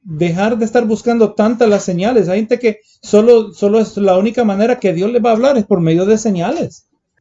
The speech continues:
Pero es más, hay ocasiones que las señales no vienen de Dios y las señales hasta se manifiestan de dentro del pueblo. Le está diciendo Israel, A alguien va a venir con sueños que tiene revelaciones.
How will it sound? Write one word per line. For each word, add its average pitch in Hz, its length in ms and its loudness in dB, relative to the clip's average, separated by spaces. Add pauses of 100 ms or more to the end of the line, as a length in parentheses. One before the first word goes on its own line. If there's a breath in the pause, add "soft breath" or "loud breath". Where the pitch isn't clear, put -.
(1160)
Pero 185 280 4
es 185 80 2
más, 269 420 0
hay 202 200 2
ocasiones 262 540 0
que 208 160 2
las 180 200 2
señales 196 640 -2 (180)
no 175 300 2
vienen 190 320 2
de 233 120 4
Dios 269 400 0
y 220 160 2
las 202 180 2
señales 220 480 -2
hasta 226 220 -2
se 220 140 0
manifiestan 226 680 -2 (340)
de 190 300 2
dentro 277 440 2
del 269 180 4
pueblo. 262 520 0 (200)
Le 165 120 0
está 185 160 2
diciendo 196 360 0
Israel, 196 480 -2 (240 soft breath)
A 165 160 2
alguien 233 280 0
va 233 80 6
a 240 40 4
venir 247 320 0
con 233 200 2
sueños 254 420 -2
que 208 140 2
tiene 202 260 0
revelaciones. 233 960 0